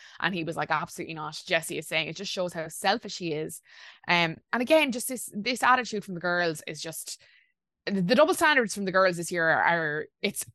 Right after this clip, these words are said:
re-, it's honestly refreshing. It's honestly refreshing to see the girls make excuses for all of their behavior.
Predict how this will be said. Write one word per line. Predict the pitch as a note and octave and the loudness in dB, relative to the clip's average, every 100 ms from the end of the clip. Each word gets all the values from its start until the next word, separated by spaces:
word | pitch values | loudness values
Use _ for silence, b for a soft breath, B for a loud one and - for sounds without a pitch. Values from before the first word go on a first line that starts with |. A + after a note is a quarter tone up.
| _ | _
re-, | A#3 A3+ | 2 4
it's | C#4 | 4
honestly | - E4 F#4 D#4+ | 6 6 6 2
refreshing. | B3 - G#3 F#3+ - D#3 - | 2 2 4 4 2 -2 0
It's | A3+ - | -4 2
honestly | B3 B3+ C4+ C#4 | 4 6 4 0
refreshing | B3+ A#3 G3+ F3 - E3+ E3 E3 b b _ | -2 0 2 2 2 2 2 -2 b b _
to | A3+ | -4
see | G3+ A#3 | 0 0
the | G#3+ | 2
girls | G#3 G#3+ G3+ | 2 0 -2
make | G#3+ F#3 | -6 -8
excuses | E3 - G#3 G#3 G#3+ G3 E3+ E3 - - | -10 -6 -4 -4 -4 -4 -4 -4 -8 -8
for | G3+ - | -2 2
all | G3+ A#3 | 4 4
of | |
their | A#3 G#3 | 2 0
behavior. | G3 F#3+ F3+ F#3 E3+ C#3+ D3 | 0 0 0 0 2 2 0